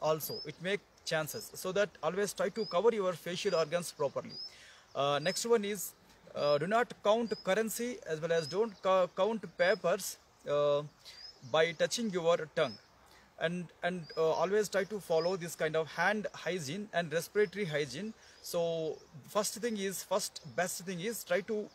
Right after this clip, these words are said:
wash your hands with soap water. If it is not available,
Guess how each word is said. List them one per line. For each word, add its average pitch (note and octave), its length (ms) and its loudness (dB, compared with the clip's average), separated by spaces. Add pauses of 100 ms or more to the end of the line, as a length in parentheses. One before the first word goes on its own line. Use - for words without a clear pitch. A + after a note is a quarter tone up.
(120)
wash F#3+ 320 2
your F#3 200 4
hands F3 420 -2
with D#3+ 100 -12
soap - 380 0
water. B2+ 320 2
If D#3 160 -8
it E3 100 -10
is F3 160 -4
not F#3+ 240 2
available, E3+ 560 0